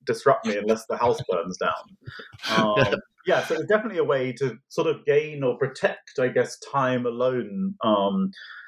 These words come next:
Speaker 1: but also, there's another, one of the, um, readers I sort of became fascinated with here is a, is a woman called Sophia who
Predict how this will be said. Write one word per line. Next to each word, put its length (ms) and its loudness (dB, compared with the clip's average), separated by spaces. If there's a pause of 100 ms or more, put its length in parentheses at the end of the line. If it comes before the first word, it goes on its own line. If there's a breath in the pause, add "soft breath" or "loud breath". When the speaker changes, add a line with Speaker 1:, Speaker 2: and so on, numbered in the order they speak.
(260 loud breath)
Speaker 1:
but 100 0
also, 340 2
there's 140 0
another, 520 2
one 120 0
of 120 -4
the, 280 2 (320)
um, 240 4
readers 460 0 (100)
I 80 4
sort 240 0
of 160 2 (540)
became 640 0 (120)
fascinated 500 0
with 180 2 (380)
here 280 2
is 140 0
a, 100 0 (200)
is 120 -4
a 40 4
woman 280 4
called 180 -4
Sophia 640 0
who 140 -4